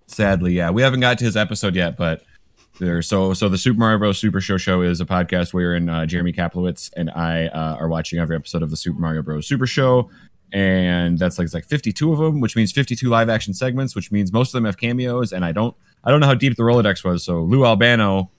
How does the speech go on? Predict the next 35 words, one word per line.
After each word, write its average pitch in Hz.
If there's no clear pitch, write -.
Mario 107
slash 95
professional 95
wrestler, 90
definitely 110
called 95
in 92
a 90
lot 87
of 80
professional 87
wrestling, 80
uh, 73
<laughs> 113
friends. 85
So 104
that's, 104
that's 101
exciting 87
for -
me. 85
It's 82
just 85
incorporating 87
one 87
other 82
thing 85
that 82
I 80
love 82
into 80
the, 80
into 90
the 85
whole 85